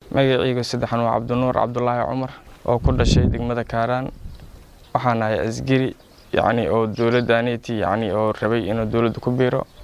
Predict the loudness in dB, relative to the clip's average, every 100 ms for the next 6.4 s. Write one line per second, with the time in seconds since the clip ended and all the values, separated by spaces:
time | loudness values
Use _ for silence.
0 | -2 0 2 2 0 -2 -4 -2 0 0
1 | 0 -4 -16 -20 -4 0 2 2 0 0
2 | 0 2 2 2 0 2 0 0 -2 -2
3 | -10 -20 -8 0 2 4 2 0 0 2
4 | 2 2 2 0 -4 _ -6 0 0 0
5 | -6 -6 -2 2 2 0 -4 -8 -20 -20
6 | -16 0 2